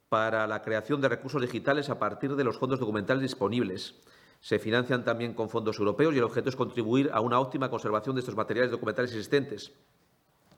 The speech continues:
que son o de origen público, pero también de origen privado, que están vinculados a explotaciones mineras y que una vez que se terminó, eh, con las minas, aunque fuera de forma precipitada, pues hay un patrimonio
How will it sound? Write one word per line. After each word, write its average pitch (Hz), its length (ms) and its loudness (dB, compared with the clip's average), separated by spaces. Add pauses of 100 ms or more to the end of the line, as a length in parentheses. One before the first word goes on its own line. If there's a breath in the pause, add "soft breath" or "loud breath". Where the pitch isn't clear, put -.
(120)
que 117 120 -2
son 139 260 4
o 107 100 0
de 101 60 0
origen 120 280 0
público, 165 360 0
pero 98 140 -4
también 107 220 -2
de 104 60 -2
origen 131 220 -2
privado, 104 400 2 (400 loud breath)
que - 80 -6
están 120 260 0
vinculados 123 500 2
a - 20 -10
explotaciones 110 400 -10
mineras 131 420 0 (800 loud breath)
y 113 120 -10
que - 80 -8
una 120 160 2
vez 123 160 2
que 120 100 -6
se 104 340 0 (460 loud breath)
terminó, 107 680 0
eh, 110 120 -4
con 107 360 -2
las 101 280 -2
minas, 156 520 0 (460 soft breath)
aunque 98 260 -8
fuera 113 180 2
de 110 80 4
forma 113 360 -2
precipitada, 113 640 -2
pues 120 160 -8
hay 110 160 -2
un 110 80 -8
patrimonio 113 600 -4